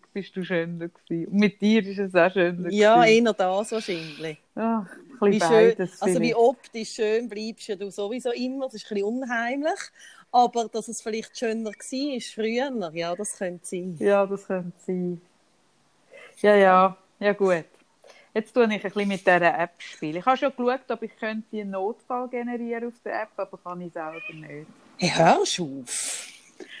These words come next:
Speaker 1: Das hat mich Wunder genommen, wie man denn das macht.
Speaker 2: Du musst einen Code eingeben.
Speaker 1: Ja, ich kann es
Speaker 2: Zum
Speaker 1: jetzt sagen.
Speaker 2: Glück, stell dir mal vor, all die Scherzkeks. Ich meine, wenn ich zwölf wäre, würde ich das auch machen.
Speaker 1: Ja, sicher.
Speaker 2: Nein, hör mir auf.
Speaker 1: Nein, eben.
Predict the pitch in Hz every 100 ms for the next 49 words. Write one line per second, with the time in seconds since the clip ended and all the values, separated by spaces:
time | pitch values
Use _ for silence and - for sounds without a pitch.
0 | - - - 226 277 - 240 233 294 359
1 | 359 370 381 254 226 220 202 202 - 214
2 | 294 453 - - 240 240 262 - 247 277
3 | 302 294 294 285 277 214 139 127 185 208
4 | 233 233 196 175 175 185 - 247 226 185
5 | 226 277 359 - - 240 269 202 202 208
6 | 214 190 208 185 190 170 220 240 - -
7 | 170 - 196 180 196 254 - 208 208 285
8 | 320 330 196 185 185 - - - 220 208
9 | 196 - 190 226 403 392 - 277 233 220
10 | 196 233 285 285 - - 254 135 - 202
11 | 226 262 320 208 214 208 190 175 277 370
12 | 190 - - - - 202 180 180 165 139